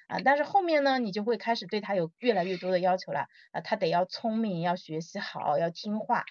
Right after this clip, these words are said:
还要搞体育，然后各种各样的要求就加上了，啊，但是最最最重要的依然还是回到本源啊，健康是第一位的。那这里的健康其实包括身体健康和心理健康。那身体健康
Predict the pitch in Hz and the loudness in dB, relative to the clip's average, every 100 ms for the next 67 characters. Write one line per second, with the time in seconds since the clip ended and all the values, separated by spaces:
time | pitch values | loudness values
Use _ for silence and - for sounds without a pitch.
0 | - - 185 180 165 180 - - 165 202 | -10 2 2 4 2 0 -4 -14 -6 -6
1 | 180 - 156 208 214 269 165 165 180 208 | -6 -6 -4 -2 0 0 0 0 0 -2
2 | 185 170 190 226 247 277 214 - - - | -6 -10 -4 -2 -2 -4 -8 -10 -18 -20
3 | _ 190 208 320 302 294 269 - - - | _ 0 6 6 6 0 -2 -2 -12 2
4 | 392 311 277 233 240 208 285 220 202 170 | 2 2 0 0 0 0 -2 -2 -2 -2
5 | 160 - 240 254 208 160 165 156 214 208 | -2 -6 -4 0 0 0 -2 -4 -4 -4
6 | 170 208 202 156 139 156 151 - 165 170 | 0 2 2 -4 -6 -10 -8 -6 -6 0
7 | 262 214 247 240 240 185 185 190 185 208 | 0 0 -2 -4 -4 -12 -10 -8 -4 -2
8 | 175 - _ - - 247 320 254 175 196 | -2 -6 _ -14 -4 -4 -2 -4 -2 -2
9 | 220 208 214 220 180 - 202 220 220 - | -4 -2 -4 -4 -6 -6 0 2 2 -2
10 | 196 247 247 - - 185 180 190 202 175 | -4 -2 -4 -6 -6 -4 -4 -6 -6 -6
11 | 170 262 254 196 - 165 165 - 165 - | -4 -2 -2 -2 -6 -4 -4 -6 -8 -10
12 | _ _ _ _ _ _ - - 214 220 | _ _ _ _ _ _ -20 -2 0 2
13 | 277 254 180 220 208 202 | 0 -2 -2 -4 -2 -4